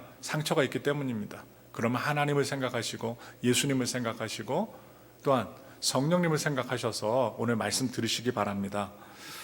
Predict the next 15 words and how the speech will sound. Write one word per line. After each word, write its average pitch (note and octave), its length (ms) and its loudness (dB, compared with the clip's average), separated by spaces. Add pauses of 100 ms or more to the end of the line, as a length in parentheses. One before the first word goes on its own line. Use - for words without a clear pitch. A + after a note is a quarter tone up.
(380)
우리를 F3 320 12
낳아주시고 D#3+ 640 6
길러주신 D3+ 480 6
어머니, A#2 420 0 (400)
이 C#3+ 120 4
세상에서 D#3+ 800 6
그 E3+ 100 4
어떠한 F#3+ 440 8
말로도 D#3 800 6 (1200)
다 - 180 0
표현할 D3 360 6
수 - 160 2
없는 C3+ 420 0 (120)
아름다운 D3+ 580 8
이름입니다. A#2 640 2